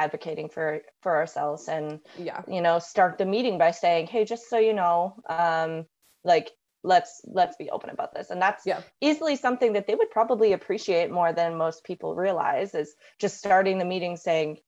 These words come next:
Speaker 1: "Hey, this is what I have going on this week. Um, what, maybe what do you have going on?" Because when I've been in the process of, like, editing and stuff,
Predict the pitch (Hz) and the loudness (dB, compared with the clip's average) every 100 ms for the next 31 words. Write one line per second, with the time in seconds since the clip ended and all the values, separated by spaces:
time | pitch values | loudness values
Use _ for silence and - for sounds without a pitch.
0 | _ 226 220 269 233 214 190 202 190 185 | _ 0 0 0 -2 -2 0 0 -2 0
1 | 180 170 165 156 160 175 151 151 - - | 0 0 -2 -4 -8 -6 -6 -6 -6 0
2 | 160 151 147 160 _ _ _ _ 175 180 | 2 2 0 -6 _ _ _ _ 2 2
3 | - 214 233 247 226 247 240 202 277 185 | 2 2 2 4 2 2 0 -2 2 2
4 | 160 170 160 151 147 - 208 208 180 180 | 2 -2 0 -2 -4 0 2 6 4 4
5 | - - 107 202 185 180 214 202 _ - | -4 -14 -2 0 2 2 0 -2 _ 2
6 | 214 196 196 196 185 190 202 196 170 143 | 2 2 0 0 -2 2 0 0 -4 -6
7 | 147 - 208 214 226 220 214 - 220 | -4 -2 -2 0 0 -2 -2 0 0